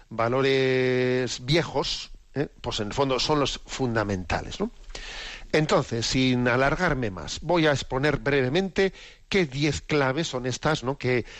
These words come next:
esta periodista Olga San Martín nos ha transmitido como una crónica de lo que se ha dicho en esa cumbre mundial sobre innovación en la,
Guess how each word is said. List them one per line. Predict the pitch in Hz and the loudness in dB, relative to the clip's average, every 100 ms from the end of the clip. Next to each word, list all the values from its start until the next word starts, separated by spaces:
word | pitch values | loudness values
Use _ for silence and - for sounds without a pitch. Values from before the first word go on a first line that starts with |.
| - - | -16 -10
esta | - 135 | -2 0
periodista | 127 127 135 - 131 | 2 2 0 2 2
Olga | 123 120 120 | 2 2 0
San | 131 131 | 2 2
Martín | 151 - 135 135 | 0 0 0 0
nos | 120 - | 0 0
ha | 131 | 0
transmitido | - 131 127 135 135 139 156 - - - - | 0 -2 0 0 2 2 0 -6 -20 -18 -6
como | 135 139 | -2 2
una | 156 143 | 2 0
crónica | 147 143 139 143 139 | 0 2 0 2 2
de | 135 131 | 2 2
lo | 123 127 | 0 -2
que | |
se | 135 160 | 0 0
ha | |
dicho | 143 - | 0 0
en | 135 | 0
esa | 123 131 | 0 0
cumbre | 147 135 131 | 0 2 2
mundial | 123 123 135 147 139 - - - | 0 2 2 2 0 -10 -20 -8
sobre | - 131 131 - | -2 0 0 0
innovación | 135 123 120 110 - 127 131 | -2 0 0 0 -2 0 2
en | 127 120 | 2 2
la, | 110 104 | 2 0